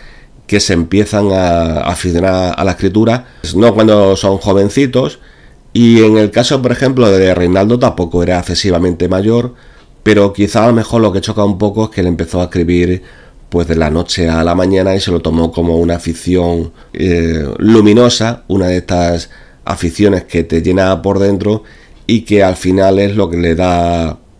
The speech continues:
no voy a decir cien-, no voy a decir sentido a tu vida, pero sí que le da mucho,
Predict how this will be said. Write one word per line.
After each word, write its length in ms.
no 100
voy 100
a 80
decir 220
cien-, 460
no 140
voy 260
a 60
decir 200
sentido 360
a 40
tu 120
vida, 240
pero 180
sí 160
que 120
le 140
da 200
mucho, 800